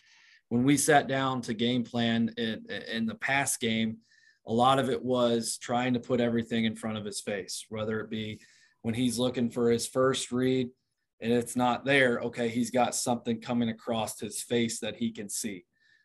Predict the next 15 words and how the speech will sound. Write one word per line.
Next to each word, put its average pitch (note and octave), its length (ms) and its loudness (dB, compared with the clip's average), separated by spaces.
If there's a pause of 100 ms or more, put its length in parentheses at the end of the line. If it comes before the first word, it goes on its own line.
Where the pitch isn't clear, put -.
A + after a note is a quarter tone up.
You A#2 100 0
know, B2 140 4
making D3 320 4
it D3+ 180 4
as C#3 320 0
easy C3 640 0
and B2 140 0
making B2+ 340 -2
it, A#2+ 220 -4
making B2 400 -2
him A#2+ 280 -4
as A2+ 160 -4
comfortable A2+ 680 -4
as G#2+ 140 -6
possible. A2 720 -2